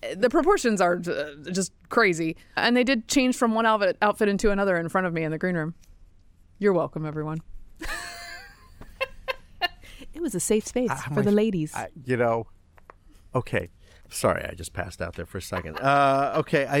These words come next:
Speaker 2: I, look, may I, a-, may I close? <laughs> I should just close
Speaker 1: He
Speaker 2: on
Speaker 1: can't
Speaker 2: that.
Speaker 1: even talk.
Speaker 2: But can we close on a listener love, a little, some shout outs?
Speaker 1: Yes.
Speaker 2: Some shout outs. Okay, all right.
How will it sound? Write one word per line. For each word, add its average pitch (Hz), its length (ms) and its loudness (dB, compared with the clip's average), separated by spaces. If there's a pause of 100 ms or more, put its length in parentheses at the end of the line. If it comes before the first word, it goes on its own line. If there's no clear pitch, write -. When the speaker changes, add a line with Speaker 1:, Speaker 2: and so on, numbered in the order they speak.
(160)
Speaker 2:
I, 151 40 2
look, 156 400 -4
may 147 200 2
I, 135 140 2
a-, 135 280 -4
may 143 180 -4
I 143 140 0
close? 330 640 2
<laughs> - 80 -16
I - 100 -8 (320)
should - 260 -10
just 92 200 -12
close - 200 -4
Speaker 1:
He - 80 6
Speaker 2:
on 320 60 4
Speaker 1:
can't 392 140 6
Speaker 2:
that. 392 80 6
Speaker 1:
even 277 180 4
talk. 226 320 4
Speaker 2:
But 170 260 4
can 185 120 0
we 185 80 2
close 233 340 4
on 147 300 0
a 131 120 -2
listener 127 380 0
love, 113 260 -2 (120)
a 113 40 -10
little, 113 180 -4
some 110 180 -10
shout 110 260 -4
outs? 110 300 -12
Speaker 1:
Yes. - 220 2
Speaker 2:
Some 131 100 -6
shout - 240 -12
outs. - 20 -12 (120)
Okay, - 260 -4 (180)
all 92 60 -8
right. - 180 -10